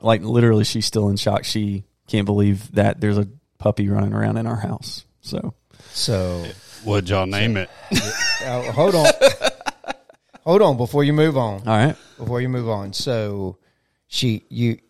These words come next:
Speaker 2: she comes out of the house with the dog, and the video is online, by the way.
Speaker 1: Yes, it is.
Speaker 2: And so if you wanna see her reaction live, you can go to your Facebook,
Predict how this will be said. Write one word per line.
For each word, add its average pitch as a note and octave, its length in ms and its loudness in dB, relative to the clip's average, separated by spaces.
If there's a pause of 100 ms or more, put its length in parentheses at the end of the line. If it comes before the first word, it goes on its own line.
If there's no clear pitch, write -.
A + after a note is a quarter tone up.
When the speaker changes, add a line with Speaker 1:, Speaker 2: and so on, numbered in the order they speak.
(240)
Speaker 2:
she - 200 -4
comes A#2+ 280 2
out A#2+ 180 4
of C3 100 -2
the A#2+ 80 -2
house A2+ 440 -6
with A2+ 180 -8
the A#2 100 -4
dog, F#2+ 520 0 (920)
and G2 680 0 (160)
the G2+ 160 -8
video C3+ 540 4
is B2 100 -2
online, C#3 560 0
by F#2 160 -8
the F2 80 -12
way. D2+ 200 -4
Speaker 1:
Yes, G#2+ 260 6
it G#2+ 100 4
is. G2+ 320 0 (420)
Speaker 2:
And G2+ 160 -2
so G#2 160 4
if F#2 100 -2
you A2 140 2
wanna A#2 240 4
see B2+ 260 4
her C3 260 8
reaction A#2 640 2
live, G#2+ 400 -2
you G#2+ 100 -6
can G2+ 180 -6
go G#2 160 2
to G2+ 80 2
your G2 200 2
Facebook, C3+ 580 4